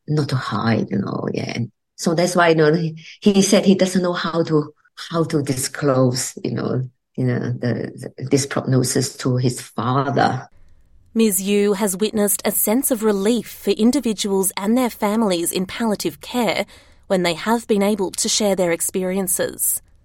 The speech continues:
Speaker 2: It might start with reluctance, but she says it nearly always reaps benefits when people open up about their grief.
Speaker 1: And some people don't understand the benefit of counseling because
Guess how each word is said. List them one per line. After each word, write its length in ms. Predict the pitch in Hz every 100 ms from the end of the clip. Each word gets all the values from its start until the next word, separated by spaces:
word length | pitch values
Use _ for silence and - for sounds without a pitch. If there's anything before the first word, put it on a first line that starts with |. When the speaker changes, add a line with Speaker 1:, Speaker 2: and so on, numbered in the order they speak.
| _ -
Speaker 2:
It 80 | 196
might 280 | 190 180
start 540 | - - 208 196 180 -
with 160 | 185
reluctance, 800 | 180 175 196 226 - 160 220 - - _ _ -
but 260 | 196 254
she 220 | - 247
says 340 | 226 233 220 220
it 120 | -
nearly 380 | 220 220 220 220
always 460 | 214 226 262 294 214
reaps 340 | 220 214 -
benefits 580 | - 208 226 - 139 - - _ _
when 140 | 196 185
people 460 | - 202 208 196 -
open 360 | 190 254 254 254
up 280 | 233 170 - -
about 340 | 202 196 190
their 180 | 196 185
grief. 640 | 180 160 - - - - _ _ -
Speaker 1:
And 140 | 160
some 580 | - - - - - 311
people 240 | 277 233
don't 240 | 190 180 147
understand 840 | 160 160 - 156 151 156 160 - _ _
the 80 | -
benefit 560 | 117 143 151 170 240 233
of 140 | -
counseling 500 | - 156 165 196 202
because 380 | 196 202 190